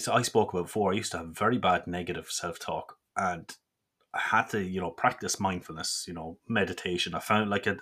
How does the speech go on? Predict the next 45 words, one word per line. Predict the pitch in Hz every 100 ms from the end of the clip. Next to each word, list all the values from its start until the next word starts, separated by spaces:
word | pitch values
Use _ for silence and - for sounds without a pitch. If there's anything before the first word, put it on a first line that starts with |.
| -
I | 101
spoke | - - 101 -
at, | 104 - - _ _ _
at | 104 101
length | 104 104 117 113
about | 107 95 90
finding | 107 104 95 90
breath | 107 113 -
work. | 92 - - - - _ _ _ _
Breath | 131 135
work | 143 127
is | 123 127
like, | 107 92 - - _ _ _ -
is | 107 110
like | 98
these, | 101 95 87
only | 90 85
get | - 98 -
you |
there | 92 90
a | 87 - _ _ -
whole | - 98
lot | 90 -
faster. | 98 98 - - - - - - - _ _ _ -
And | 110
if | 107 120 117
for | - 113
nothing | 117 156 156 127
else, | 117 104 -
like, | 92 -
there | 104
is | 135 143
no, | 160 139 127 110 - _ _ _ _ _ - - _
you | 220
know, | 101
there | 101 135
is | 139
no | 123
Big | 135 127
Bang | 117 117 113
Theory | 101 107 101 92 -
when | 98
it | 92
comes | 101 101 -
to, | 104 87